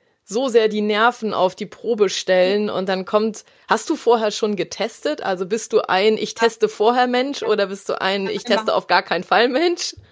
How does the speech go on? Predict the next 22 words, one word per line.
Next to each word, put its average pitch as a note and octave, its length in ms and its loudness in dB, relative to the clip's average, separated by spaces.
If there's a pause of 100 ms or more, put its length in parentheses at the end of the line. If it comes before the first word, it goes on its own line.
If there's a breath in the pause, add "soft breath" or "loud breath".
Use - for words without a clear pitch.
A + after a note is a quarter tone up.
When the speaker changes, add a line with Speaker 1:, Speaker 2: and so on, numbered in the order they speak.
(880 soft breath)
Speaker 2:
Das C4+ 220 -4
einzige D#4 480 0
Mal, C#4 300 0
wo C4+ 60 -2
ich C#4 120 -6
nicht D#4+ 260 -4
getestet D#4 540 -2
vorher A#3 320 0
habe, A#3 500 0
war, B3+ 460 4
als A#3+ 200 -2
ich - 60 -20
die B3 100 -8
biochemische C4 640 2
Schwangerschaft C#4 640 0
hatte, D4 300 0
denn A#3+ 160 -2
da A#3 140 4
bekam B3 360 0
ich B3+ 140 0
früh C4 160 -2
Blutungen D#4 600 -4